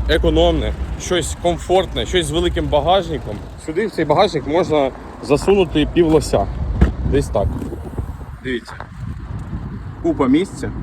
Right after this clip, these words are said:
Це у нас комплектація іде з пінокомпресором. Він у нас також в автомобілі є. Є сигнальний жилет на всяк випадок. І з багажника можна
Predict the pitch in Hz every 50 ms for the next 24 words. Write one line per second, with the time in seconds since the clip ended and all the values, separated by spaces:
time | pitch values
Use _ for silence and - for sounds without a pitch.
0 | - - - - - - - - - - - - - - 156 151 143 - - 151
1 | 139 127 139 135 - - 147 - - - 131 127 117 - 127 123 123 139 123 104
2 | - - - 143 139 127 117 - 117 - - - 160 185 185 - - 160 - -
3 | - - - - - - - - 127 127 120 113 110 107 - - - - - -
4 | - - - 135 113 - 143 - - 120 - - 131 120 113 120 117 120 123 127
5 | 165 190 196 - - - - - - 135 139 127 - 131 120 127 127 120 120 110
6 | 107 127 143 165 190 196 185 151 127 110 - 131 - - 120 117 - - 113 107
7 | 101 101 98 - - - - - - - 165 160 151 - - - 113 - 147 147
8 | 180 190 170 160 139 - 131 123 135 151 151 135 135 123 117 107